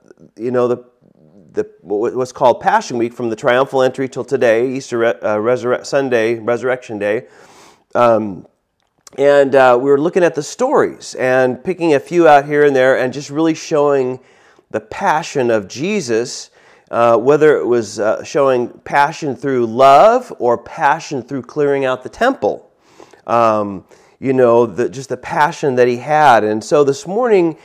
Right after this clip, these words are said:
um, we're, we're gonna kinda finish with that. We're gonna look at a couple of stories, uh, uh, uh, out of what happened on Resurrection Day and just highlight a few, uh,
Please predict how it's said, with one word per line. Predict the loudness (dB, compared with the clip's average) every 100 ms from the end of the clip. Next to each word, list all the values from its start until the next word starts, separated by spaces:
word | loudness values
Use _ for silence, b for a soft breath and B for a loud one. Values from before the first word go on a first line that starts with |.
| b b b 0
um, | 4 6 4 0 -8
we're, | -18 -10 -2 -2
we're | 0 0 2
gonna | 2
kinda | 2 0 0
finish | -2 -2 2 2 0 -4
with | -2
that. | 2 2 2
We're | 2
gonna | 2
look | 4 4 4
at | 2
a | 0
couple | -4 0 0
of | 0
stories, | -4 -4 2 4 4 2 -2 -6 -14 b b b -2
uh, |
uh, | 2 6 6 4 2 2 4 2 2 0 0
uh, | 0
out | 4 6 6 6
of | 2 0 -14 _ _
what | -4 -2
happened | 2 2 4 2
on | 4
Resurrection | 4 4 4 2 2 -6 -2
Day | 0 0 0
and | -2
just | -6 -10 -16 b b
highlight | 0 2 6 4
a | 4
few, | -2 -6 2 4 4 2 -2 b b b _ -2
uh, | 2 4 2 0